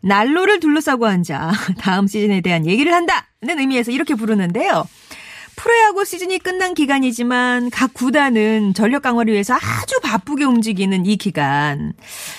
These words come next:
어, 힌트를 좀 더 드리자면 올 초 아주 인기리에 방영된 드라마 제목이기도 했습니다. 무엇일까요? 보기 있습니다. 일 번 스토리 리그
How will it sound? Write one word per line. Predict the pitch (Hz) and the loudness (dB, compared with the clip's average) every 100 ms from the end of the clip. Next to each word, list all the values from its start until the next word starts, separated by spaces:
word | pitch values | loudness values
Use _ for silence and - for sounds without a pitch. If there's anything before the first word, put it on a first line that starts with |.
| - - | -18 -10
어, | - 226 | 2 2
힌트를 | 269 392 427 381 | 4 2 2 2
좀 | 381 | 0
더 | 359 | 0
드리자면 | 311 330 311 302 311 | 2 2 2 2 2
올 | 262 359 | 2 0
초 | - 392 349 | -2 -2 2
아주 | 226 254 311 | 0 -2 -6
인기리에 | 370 359 339 311 | -6 -4 -2 -2
방영된 | 254 226 240 196 190 | 0 0 0 0 -2
드라마 | 190 202 202 | -2 0 0
제목이기도 | 190 180 208 294 262 220 190 | 0 0 2 0 0 0 0
했습니다. | 175 170 151 139 135 151 277 | 0 -2 -2 -2 0 0 2
무엇일까요? | 226 262 320 311 220 185 156 147 190 311 220 147 - _ _ _ _ _ _ | 2 4 2 2 0 -2 -2 0 2 2 2 -4 -12 _ _ _ _ _ _
보기 | - 370 349 | -2 0 0
있습니다. | - 151 - | -2 -10 -8
일 | - 381 | -2 0
번 | 359 277 320 415 494 _ _ _ _ _ | 2 2 0 -2 -10 _ _ _ _ _
스토리 | - - - - 440 440 415 403 | -12 -12 -12 0 0 4 2 2
리그 | 277 226 165 - | 0 -2 -4 -8